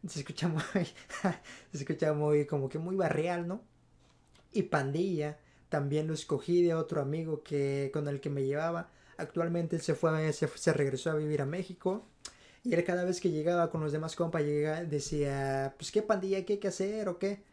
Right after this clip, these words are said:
Igual era chilango el compa. Compa Chucky le decíamos. Y hagan de cuenta que aquí hubo las pandillas, lo escogió uno y de otro compañero. Entonces aquí todavía no tenía definido bien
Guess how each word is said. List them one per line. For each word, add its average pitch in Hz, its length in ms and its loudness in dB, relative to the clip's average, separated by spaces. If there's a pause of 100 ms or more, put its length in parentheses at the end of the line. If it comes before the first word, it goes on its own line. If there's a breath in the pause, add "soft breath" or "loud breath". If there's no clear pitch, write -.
(220 loud breath)
Igual 170 260 0
era 175 220 2
chilango 175 380 -2
el 170 80 -2
compa. 175 420 -8 (920)
Compa 156 300 -2
Chucky 175 300 0
le 143 140 4
decíamos. 156 640 -2 (480 loud breath)
Y 147 440 2
hagan 160 220 2
de 156 100 0
cuenta 160 360 0
que 151 100 0
aquí 165 180 0
hubo 156 120 4
las 151 160 -2
pandillas, 160 500 -2
lo 151 100 2
escogió 147 400 -2
uno 170 280 0
y 156 80 0
de 143 100 2
otro 147 260 0
compañero. 143 480 -2
Entonces 151 300 -4
aquí 175 120 -4
todavía 165 320 0
no 160 120 -4
tenía 165 320 -2
definido 160 540 -2
bien 165 300 -2